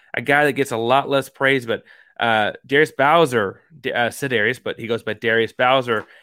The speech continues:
was a transfer this season from Charleston, uh, College of Charleston, a, he, where he got his degree. And by all accounts, like, Darius is the smartest guy on the team, <laughs> right?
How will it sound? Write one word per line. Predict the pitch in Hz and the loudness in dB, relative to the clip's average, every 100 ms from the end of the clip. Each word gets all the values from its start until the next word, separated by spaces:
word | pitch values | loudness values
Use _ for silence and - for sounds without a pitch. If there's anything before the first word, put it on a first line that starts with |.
| - | -10
was | 143 | -6
a | 135 | -6
transfer | - 170 170 170 | 0 0 0 -2
this | 151 | 0
season | 156 147 147 | 0 -2 -4
from | 127 135 131 | -4 -4 -4
Charleston, | - 113 135 226 269 _ _ _ _ | -2 -2 -2 -8 -12 _ _ _ _
uh, | - 117 | -4 -2
College | 131 135 123 | 2 0 0
of | - | -2
Charleston, | 135 131 - 123 120 _ _ - | 0 0 -2 -10 -10 _ _ -6
a, | 120 113 110 | 0 2 0
he, | - - | -2 -8
where | 120 113 | -4 -4
he | 101 | -2
got | 120 127 | -2 0
his | 139 | -2
degree. | - 113 120 127 131 | -4 -8 -2 0 0
And | 107 104 | -2 0
by | 127 | 0
all | 202 | 0
accounts, | - 131 117 - - | 0 -2 -2 -8 -12
like, | 101 101 - | -10 -10 -2
Darius | 117 147 151 - | 2 4 2 0
is | 120 | -6
the | 107 | -6
smartest | 104 113 110 98 | -8 -2 -4 -4
guy | - 95 | -8 -8
on | 95 | -8
the | - | -14
team, | - - _ | -20 -20 _
<laughs> | - - | -20 -2
right? | 160 139 - | 2 2 0